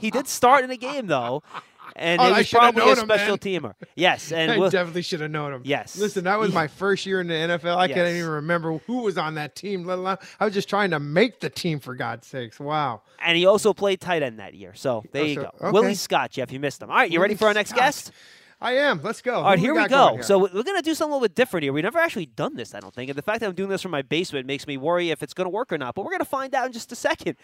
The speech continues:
Speaker 1: <laughs> We're joined by the two hosts of the Locked On N F L Draft Podcast, and you know their work on the Draft Network, Trevor Sikkema and Benjamin Solak, the duo, joining us on Big Blue Kickoff Live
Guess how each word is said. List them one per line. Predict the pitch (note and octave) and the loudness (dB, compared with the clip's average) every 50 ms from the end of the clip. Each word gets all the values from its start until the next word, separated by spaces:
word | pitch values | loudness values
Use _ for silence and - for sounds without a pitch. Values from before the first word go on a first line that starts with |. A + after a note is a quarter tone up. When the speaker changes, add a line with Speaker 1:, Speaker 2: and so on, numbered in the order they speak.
| - | -20
Speaker 1:
<laughs> | - - - | -20 -8 -4
We're | A3+ B3 | -2 -2
joined | - - - C4+ D4 D4+ C#4+ | 0 4 6 6 6 6 6
by | B3+ B3+ A3+ | 2 2 2
the | G#3+ | 0
two | - - C#4 A#3 | 0 0 0 4
hosts | - A#3 C4 B3+ - - | 6 6 6 6 4 0
of | G#3+ F#3 | -4 -4
the | G3+ F#3+ | -4 -2
Locked | G3+ A3 A#3+ - - - | 0 0 0 0 0 0
On | A#3 A#3 A3 G#3 | 0 0 0 0
N | G3+ G#3+ | 0 0
F | G3+ - | 0 0
L | G#3 G#3 F#3 | 0 -2 0
Draft | - G3+ G#3 G3+ - | 0 2 2 2 0
Podcast, | - - G3 G3+ G3 - - G3 F#3+ E3+ D3+ - - _ - - - - | 0 -2 -4 -4 -4 -4 -2 0 0 0 -2 -2 -8 _ -20 -18 -10 -6
and | E3 F3+ F#3 | -6 -4 0
you | F3+ | 2
know | F3+ G3 G#3 G3 | 4 4 4 4
their | G3 F#3+ F3+ | 4 2 4
work | F3+ F#3+ F#3+ F3 | 4 2 2 2
on | E3+ F#3 F3 E3 | 0 -4 -4 -4
the | D3 | -4
Draft | C3+ B2+ C3 D#3 E3 D#3 - D#3 | -4 0 2 2 2 2 0 -2
Network, | E3 F3+ G3 G#3+ G#3 F3+ | -4 -4 -2 0 -2 -2
Trevor | - - A3+ A#3+ B3 A#3 | -2 -2 -2 0 0 -2
Sikkema | - - B3 - - - G3 F3 - - | -2 -2 -4 -4 -2 -2 -2 -2 -2 -4
and | G3 C4 D#4 C#4+ F#3+ | -6 -8 -6 -4 -2
Benjamin | A#3 A#3+ B3 G#3 A#3 G#3+ G#3+ G3+ | -2 0 0 -2 -4 -6 -6 -8
Solak, | - - A3+ A3+ B3+ C4+ B3+ A3+ F#3+ D#3+ - D#3 | -6 -2 -2 0 0 0 2 0 0 0 -2 0
the | F3 G#3+ - | 0 0 2
duo, | - B3 D4+ E4 D4 G#3 D#3+ B2+ G#2 - _ - - - - - | 2 2 6 8 8 8 8 6 2 -4 _ -20 -20 -20 -4 4
joining | F3 G3+ B3+ C4 B3 A#3+ | 6 6 6 6 4 0
us | A3+ - | 0 0
on | A#3 G#3+ F#3+ | 0 0 0
Big | E3 G#3 A3 | 0 -2 -2
Blue | F#3 G#3+ G#3 - | -2 -4 -8 -6
Kickoff | - G#3+ G3 - G3+ G3 F3+ F#3 | -6 -6 -2 2 2 2 2 4
Live | F#3+ F#3+ F#3+ F#3+ F#3 F3 - | 4 4 6 6 4 2 0